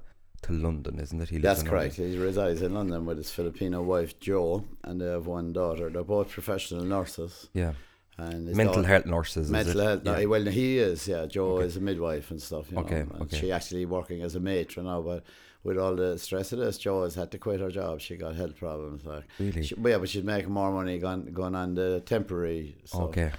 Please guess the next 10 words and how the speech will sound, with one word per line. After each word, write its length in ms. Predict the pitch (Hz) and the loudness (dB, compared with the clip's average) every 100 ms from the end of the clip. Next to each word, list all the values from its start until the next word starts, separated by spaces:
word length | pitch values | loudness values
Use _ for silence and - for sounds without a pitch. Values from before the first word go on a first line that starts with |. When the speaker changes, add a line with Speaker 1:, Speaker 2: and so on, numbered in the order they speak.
| - | -8
Speaker 2:
And 120 | 90 90 | -6 -4
it's 100 | - | -2
also 400 | 92 87 87 85 | -2 -2 -2 0
allowing 360 | 87 87 85 | 0 0 -2
her 180 | 85 85 | -2 -4
to, 440 | 82 87 80 82 82 | -4 -4 -4 -4 -4
next 280 | 87 - | -6 -4
week, 320 | 107 98 87 - - - - _ | -2 -2 -4 -10 -20 -20 -20 _
visit, 580 | 87 85 95 92 78 - | -6 -4 0 -2 -2 -6
uh, 560 | 82 80 78 78 76 | -4 -2 -2 -4 -6